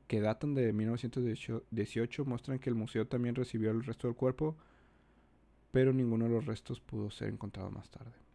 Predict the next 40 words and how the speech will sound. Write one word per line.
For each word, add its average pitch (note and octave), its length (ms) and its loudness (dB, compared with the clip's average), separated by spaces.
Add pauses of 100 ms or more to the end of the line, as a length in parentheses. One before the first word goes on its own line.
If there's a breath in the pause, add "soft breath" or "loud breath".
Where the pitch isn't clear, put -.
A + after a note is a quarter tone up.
(1080 soft breath)
El G#2 120 0
juicio A#2 320 2
sellado A#2 460 4
de A2 100 4
Mata G#2+ 400 -2
Hari G#2+ 220 2
y G#2 100 2
otros G#2+ 200 0
documentos A2 460 -2
relacionados, G#2+ 840 -2
un G#2+ 100 -4
total G#2+ 340 0
de G#2+ 100 2
mil G#2 240 0
doscientas A#2 380 -4
setenta A2 340 -6
y - 20 -6
cinco G#2 300 -6
páginas, A2 420 -2
fueron A2+ 260 2
desclasificados A2+ 720 -2
por A#2+ 160 -2
el A2 80 0
ejército B2+ 440 -4
francés B2+ 460 -2 (380 loud breath)
en A#2+ 120 2
el G#2+ 100 6
dos G#2 160 4
mil G2 100 0
diecisiete, G#2+ 560 0 (300 loud breath)
cien B2+ 260 4
años B2+ 300 4
después A2 340 0
de A2+ 100 0
se-, - 260 -6 (100)
cien C3+ 440 0
años D3+ 380 -2
después A2+ 380 -6
de A#2+ 80 0
su C#3 260 -4